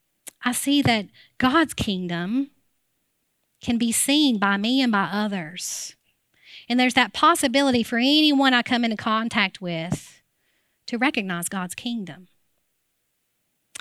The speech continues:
The scripture we read tonight at the beginning of Matthew chapter five, Jesus begins to preach his Sermon on the Mount.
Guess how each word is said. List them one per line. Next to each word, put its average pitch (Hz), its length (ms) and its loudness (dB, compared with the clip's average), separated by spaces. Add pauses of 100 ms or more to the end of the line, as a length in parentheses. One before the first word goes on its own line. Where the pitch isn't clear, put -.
(140)
The 277 100 0
scripture 403 340 2
we 320 140 4
read 269 240 4
tonight 240 360 2
at 220 100 0
the 254 60 -2
beginning 277 420 2
of 254 120 0
Matthew 254 480 2
chapter 247 400 0
five, 208 500 0
Jesus 320 400 2
begins 254 300 0
to - 80 -6
preach 233 400 -2
his 226 120 -2
Sermon 226 680 0 (420)
on 214 440 -2
the 208 140 -4
Mount. 202 680 -2